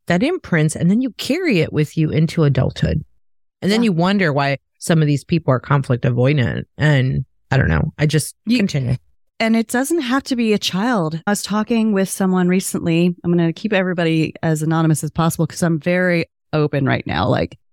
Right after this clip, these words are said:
Speaker 3: don't give a fuck how I show up and look because it's <laughs> so not important. I just wanna be there for people. This person shared with me her father shot himself. And she said, it, and she was twenty-one.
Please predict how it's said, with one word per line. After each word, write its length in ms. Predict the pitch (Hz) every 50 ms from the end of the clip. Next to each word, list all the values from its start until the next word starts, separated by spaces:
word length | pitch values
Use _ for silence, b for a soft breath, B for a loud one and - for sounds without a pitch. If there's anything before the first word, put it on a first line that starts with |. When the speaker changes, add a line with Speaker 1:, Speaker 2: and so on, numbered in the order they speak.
| _ _ _ _ _ _ _ _ _ _ _ -
Speaker 3:
don't 440 | - 170 165 180 196 190 - 170 147
give 240 | - 165 165 147
a 140 | 139 - - - _ _ _ _
fuck 340 | - 156 160 165 170 - -
how 220 | - 170 165 156 147
I 140 | 143 147
show 180 | 139 - - 156
up 180 | 147 147 - 151
and 200 | 131 131 135 127
look 240 | 135 151 214 - -
because 280 | 143 156 156 - 175 170
it's 140 | 165 - -
<laughs> 120 | - 160
so 100 | - 233
not 180 | 214 240 185 180
important. 380 | 165 165 170 165 185 208 202 190
I 80 | 175
just 160 | 170 175 180
wanna 160 | 170 165 160 139
be 160 | - 143 143
there 180 | 156 160 165
for 100 | 165 165
people. 440 | 139 - 147 135 - 185 214 247 - _ _ _ _ _ _ _ _ _ _ _ _ _ _ _ _ _ _ _ _ _ _ _ _ _ _ _ -
This 160 | 202 196 -
person 400 | - 214 214 214 - 220 208 202
shared 340 | 185 - - 190 175 180 175
with 160 | 185 175 -
me 540 | 175 175 170 170 170 165 165 170 170 - - _ _ _ _ _ _
her 200 | - - 185 180
father 440 | - - 165 170 214 233 190 156 160
shot 300 | 151 - - 170 190 240
himself. 540 | 233 175 160 - - 151 110 - - - - _ _ - - _ _ _ _ _ _ _ _ _ _ _ _ _ _ _ _ _ _ _ _ _ _ _ _ -
And 160 | 185 185 175
she 160 | - - -
said, 300 | 165 - - 180 - - - _ _ -
it, 240 | 180 170 165 - _ _ - - -
and 240 | 113 - 190 190 170
she 140 | - 220
was 100 | 208 190 -
twenty-one. 540 | - 202 190 180 180 190 202 - - 151